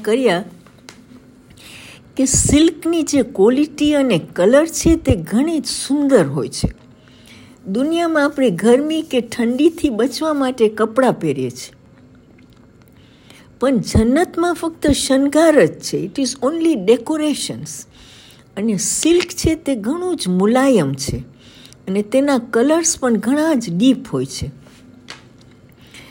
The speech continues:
જેવી રીતે સિલ્કની સાડીઓ છે, તે બીજી બધી સાડીઓ કરતાં ઘણી જ કિંમતી દેખાશે. કદાચ દુનિયાના લોકો કહેશે કે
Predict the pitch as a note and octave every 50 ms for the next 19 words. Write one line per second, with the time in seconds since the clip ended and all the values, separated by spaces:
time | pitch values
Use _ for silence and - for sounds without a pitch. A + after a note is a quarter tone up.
0 | - - - - F3+ - - C#4+ D4+ E4 E4 E4+ D#4+ D#4+ C#4 C4 A#3 - - -
1 | - - D#4+ E4 F4+ E4+ - - D4+ C#4 B3+ A3 - - A3 G3+ G3+ G3+ G3+ G3
2 | F3 C#3+ C#3+ - - - - - - - - _ - - _ - - _ _ -
3 | D4 D4+ A#3+ D#3+ F#3+ A3+ C4+ C4+ - E4+ D4+ A#3+ G3+ A#3 C4+ C#4 - - F4+ E4+
4 | - - C#4 B3+ C4 C4+ C#4 C#4 C#4 A#3+ A#3 - A#3 A#3 A#3 A#3 A#3 G#3 F3+ E3+
5 | - - B3+ E4 F4 F4 E4 E4 - - - - - C4+ - - - - C#4 A#3+
6 | D#3+ C3 C3 C3+ - - - C3+ - - - - - - _ _ _ _ - -
7 | - - - - - - - - - - - - - - C#4 C#4 D4 E4+ F#4 F4
8 | - - A3+ A#3+ C4 D4 D#4 D#4+ D#4+ E4 D#4+ D4+ C#4 A#3 G#3 A#3 C#4 C4+ - D4+
9 | C#4 C#4 - B3+ D4 C#4+ - - C#4+ C4 C4 - G#3+ -